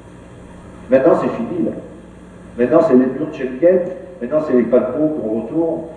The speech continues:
maintenant, c'est les, c'est des boat people qui arrivent par barque, la moitié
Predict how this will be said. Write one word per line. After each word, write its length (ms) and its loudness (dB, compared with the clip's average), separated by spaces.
maintenant, 300 0
c'est 80 2
les, 300 2
c'est 80 2
des 100 6
boat 280 2
people 360 2
qui 60 4
arrivent 240 2
par 240 -2
barque, 300 0
la 60 0
moitié 380 -2